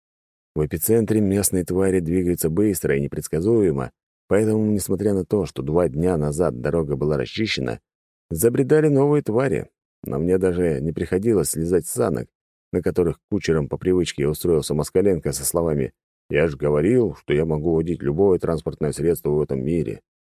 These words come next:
Ну, отставной штабс-капитан не обманул.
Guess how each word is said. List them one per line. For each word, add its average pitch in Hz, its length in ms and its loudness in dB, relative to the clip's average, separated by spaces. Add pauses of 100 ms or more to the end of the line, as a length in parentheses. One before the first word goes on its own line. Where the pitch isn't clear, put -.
(640)
Ну, 156 320 4
отставной 123 500 2
штабс-капитан 110 920 0
не 104 80 4
обманул. 78 600 0